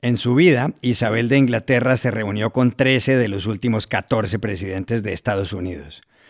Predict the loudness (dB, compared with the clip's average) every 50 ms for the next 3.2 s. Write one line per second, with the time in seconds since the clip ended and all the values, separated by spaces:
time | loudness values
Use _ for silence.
0 | _ -20 -20 -20 -16 _ -8 -6 -2 0 0 2 2 2 4 4 2 2 0 -2
1 | 0 0 0 0 0 0 0 2 2 2 0 0 0 0 -2 -2 -2 -4 -6 -10
2 | -14 -16 -18 _ _ _ _ _ _ -12 -8 -6 -2 -2 -2 0 0 2 4 4
3 | 4 2 -2 -6